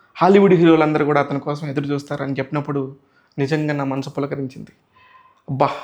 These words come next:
రాజమౌళి ఎరాలోనే మేమున్నాం ఒక జర్నలిస్ట్గా,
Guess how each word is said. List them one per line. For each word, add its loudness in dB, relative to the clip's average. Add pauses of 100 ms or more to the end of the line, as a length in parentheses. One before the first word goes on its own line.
(1120)
రాజమౌళి 4
ఎరాలోనే 2
మేమున్నాం -2
ఒక -8
జర్నలిస్ట్గా, -6